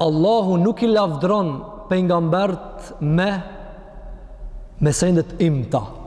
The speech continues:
po i, i madhron dhe i lavdron dhe ju, ju thur lavdata me sendet mloja. Allahu në Kur'an i ka lavdru pejgambert me respekt ndaj nanës dhe babës.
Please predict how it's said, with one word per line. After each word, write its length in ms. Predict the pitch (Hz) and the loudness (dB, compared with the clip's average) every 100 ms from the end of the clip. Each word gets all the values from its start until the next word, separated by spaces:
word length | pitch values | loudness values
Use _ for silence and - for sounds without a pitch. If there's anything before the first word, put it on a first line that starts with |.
| - | -2
po 120 | 156 | 2
i, 100 | 156 147 - 165 170 196 | 4 2 0 2 0 2
i 80 | 170 | 2
madhron 380 | 160 151 190 190 | 2 2 2 2
dhe 140 | 165 165 | 2 4
i 60 | |
lavdron 400 | 160 143 208 208 - - - - | 2 2 -2 -2 -8 -20 -18 -4
dhe 180 | 143 156 | 0 2
ju, 60 | 131 - - | 0 -6 -2
ju 140 | 151 | -2
thur 280 | - 202 165 - - - | 2 2 2 -4 -8 0
lavdata 460 | 165 147 156 - | 0 4 4 4
me 120 | 190 180 | 0 0
sendet 340 | 208 196 160 | 0 0 2
mloja. 400 | 190 202 156 117 101 - - - - - - - - - 139 | 4 4 4 -2 -10 -16 -20 -20 -20 -20 -20 -20 -20 -10 -2
Allahu 720 | 151 - 160 190 269 247 220 | -2 0 2 4 6 6 4
në 60 | 208 | 2
Kur'an 420 | 202 196 160 113 - - - - - | 0 0 0 -4 -10 -14 -16 -12 -2
i 80 | 180 | 0
ka 140 | 202 202 | 2 4
lavdru 720 | 196 170 208 262 - - - | 2 2 2 2 0 -10 -2
pejgambert 720 | 202 202 190 196 240 226 - | 0 2 2 4 2 0 -4
me 220 | 175 196 220 214 - - | 0 2 0 -2 -12 -4
respekt 480 | 170 170 - 208 175 | -2 -2 -2 -2 0
ndaj 180 | 160 160 | 0 2
nanës 360 | 156 143 143 143 | 2 -2 -2 -2
dhe 80 | |
babës. 380 | 127 113 - - | -2 -8 -12 -16